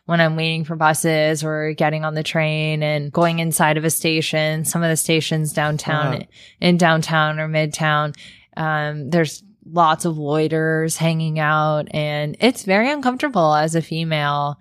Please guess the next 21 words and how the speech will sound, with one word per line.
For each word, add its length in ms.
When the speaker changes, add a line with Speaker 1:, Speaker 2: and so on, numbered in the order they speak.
Speaker 2:
Yeah. 560
Speaker 1:
Um, 240
sometimes 840
if 180
it's 180
a 120
certain 300
time 200
of 80
night, 540
I 140
will 120
actually 760
avoid 560
certain 360
stations 800
and 120
I'll 140
just 240
keep 340
rolling 720